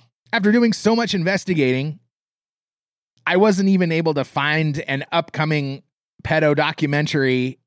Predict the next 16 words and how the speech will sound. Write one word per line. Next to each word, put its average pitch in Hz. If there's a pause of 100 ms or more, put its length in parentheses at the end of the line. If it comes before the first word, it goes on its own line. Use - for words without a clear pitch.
(720)
at 160
all, 175 (720)
let 175
alone 180
one 156 (2000)
being 175
worked 160
on 156
by 147
Helena 143
Hutchins. 123 (3000)
And 165
in 170
searching 175
through 170
these 143